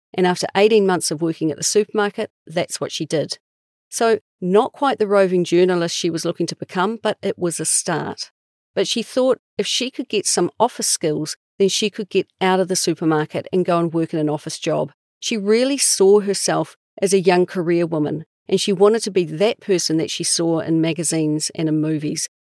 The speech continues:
young women who pull themselves up by their bootstraps to become career women.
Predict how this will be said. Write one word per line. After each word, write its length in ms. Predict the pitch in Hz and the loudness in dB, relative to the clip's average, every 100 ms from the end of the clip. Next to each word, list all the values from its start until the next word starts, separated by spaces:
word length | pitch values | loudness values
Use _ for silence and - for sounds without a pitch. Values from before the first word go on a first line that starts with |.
| _ | _
young 360 | 175 208 240 | 4 4 6
women 280 | 196 180 180 - _ - | 4 2 0 -6 _ -6
who 120 | 180 | -6
pull 360 | - 226 247 | -2 0 2
themselves 460 | 247 226 - 180 170 | 0 0 0 0 0
up 160 | 175 - | -2 -2
by 120 | 156 | -2
their 120 | 151 | -2
bootstraps 640 | 165 160 - 170 151 - | -2 -2 -2 -4 -4 -6
to 80 | - | -8
become 360 | 147 - 156 170 | -8 -4 -4 -4
career 400 | - 180 156 160 | -8 -4 -2 -2
women. 380 | 151 151 - 147 | -2 -4 -6 -10